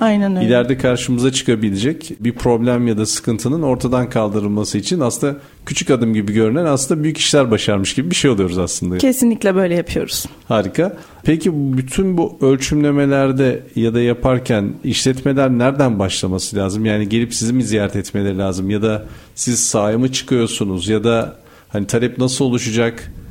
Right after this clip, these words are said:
Speaker 1: Hı.
Speaker 2: Ya da hani başka teknik ya da metotlar var mıdır? Ya da en iyisi budur gibi bir şey var mıdır?
Speaker 1: Hı hı.
Speaker 2: Hani onlardan bahsedebilir miyiz rica etsem?
Speaker 1: Tabii ki. Şöyle oluyor. Biz Ankara'da ben çalışıyorum. İstanbul'a da gidip geliyoruz. Başka şehirlerde de ziyaretlerimiz oluyor ama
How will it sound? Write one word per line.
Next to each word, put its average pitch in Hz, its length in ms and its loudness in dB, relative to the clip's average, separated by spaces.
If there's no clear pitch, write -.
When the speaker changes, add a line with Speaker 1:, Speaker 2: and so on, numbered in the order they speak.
Speaker 1:
Hı. - 100 2
Speaker 2:
Ya 117 100 2
da 123 320 0
hani 113 300 0
başka 110 260 0
teknik 131 420 -2
ya 127 120 0
da 127 80 2
metotlar 120 560 0
var 123 200 2
mıdır? 131 340 2
Ya 110 200 0
da 113 120 2
en 135 240 0
iyisi 127 420 0
budur 120 260 0
gibi 120 240 0
bir 120 40 -4
şey 123 240 0
var 117 160 2
mıdır? 135 580 -2
Speaker 1:
Hı 254 60 4
hı. 247 40 6
Speaker 2:
Hani 113 360 2
onlardan 160 360 -2
bahsedebilir 147 420 0
miyiz 101 220 0
rica 95 160 0
etsem? 107 400 -2
Speaker 1:
Tabii 262 300 2
ki. 381 240 -4
Şöyle 320 380 4
oluyor. 262 280 2
Biz 269 280 2
Ankara'da 247 460 4
ben 202 200 2
çalışıyorum. 208 640 0
İstanbul'a 214 560 2
da 202 40 0
gidip 202 300 -2
geliyoruz. 190 460 0
Başka 196 280 0
şehirlerde 214 560 2
de 202 100 2
ziyaretlerimiz 202 680 0
oluyor 262 240 4
ama 185 200 0